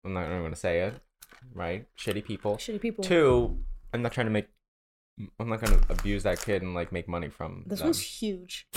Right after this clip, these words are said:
Speaker 1: Okay.
Speaker 2: No, like, I'm not, it's huge.
Speaker 1: I don't know. I feel like,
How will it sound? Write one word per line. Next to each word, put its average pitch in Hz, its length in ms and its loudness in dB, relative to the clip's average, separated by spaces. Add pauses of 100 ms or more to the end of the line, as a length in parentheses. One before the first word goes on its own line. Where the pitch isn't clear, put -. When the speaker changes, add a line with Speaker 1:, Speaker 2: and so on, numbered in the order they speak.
(560)
Speaker 1:
Okay. 160 260 -2 (220)
Speaker 2:
No, 254 140 4
like, 190 260 -2 (260)
I'm 220 240 -2
not, 220 200 -6 (340)
it's - 220 -8
huge. 233 340 0 (920)
Speaker 1:
I - 40 -12
don't 453 180 -4
know. - 340 -2
I - 60 -12
feel 302 220 -10
like, 339 180 -6